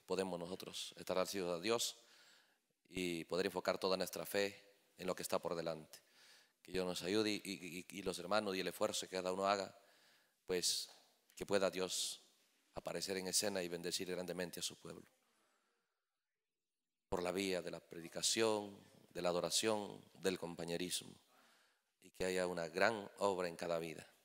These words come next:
Gloria al Señor. Entonces, eh, como decía el profeta, si nuestro interés es superficial en el mundo de la palabra de Dios,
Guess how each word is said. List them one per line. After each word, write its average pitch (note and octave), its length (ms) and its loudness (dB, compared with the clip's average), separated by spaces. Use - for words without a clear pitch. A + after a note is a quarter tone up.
Gloria E2 220 -8
al - 60 -8
Señor. - 300 -8
Entonces, A2+ 600 4
eh, E2+ 480 -2
como G2 180 0
decía G2 240 4
el G#2+ 60 -4
profeta, G#2+ 560 0
si - 120 -2
nuestro G#2+ 240 2
interés G#2+ 500 4
es A2 140 2
superficial G2+ 840 2
en G2 220 -4
el F2+ 240 0
mundo A2 260 0
de G2+ 80 2
la F#2+ 120 4
palabra G#2+ 340 4
de G2 100 0
Dios, A2+ 480 -4